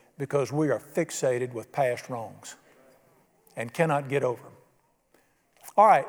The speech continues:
let's talk about your life for a second. Anybody here ever made a mistake? Finally got an amen out of this crowd.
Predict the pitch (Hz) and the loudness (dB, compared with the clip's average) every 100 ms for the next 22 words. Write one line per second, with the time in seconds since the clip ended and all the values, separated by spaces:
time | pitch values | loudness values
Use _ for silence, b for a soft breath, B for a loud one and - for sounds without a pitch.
0 | - 214 269 220 196 180 196 190 165 139 | -4 0 2 4 4 6 8 6 6 -4
1 | - 160 123 - - 285 294 262 190 180 | -4 -2 -2 -4 -4 2 2 0 -2 0
2 | 143 127 - 131 120 - _ _ _ _ | 0 -4 -10 -12 -12 -20 _ _ _ _
3 | 202 - _ - - - - - - 523 | -20 -20 _ -20 -20 -20 -20 -20 -20 -20
4 | B B B B B B B _ _ _ | B B B B B B B _ _ _
5 | - 285 262 185 180 170 170 170 160 143 | 8 8 6 4 4 4 2 2 4 2
6 | 135 120 - 123 - | 2 -2 -2 -4 -4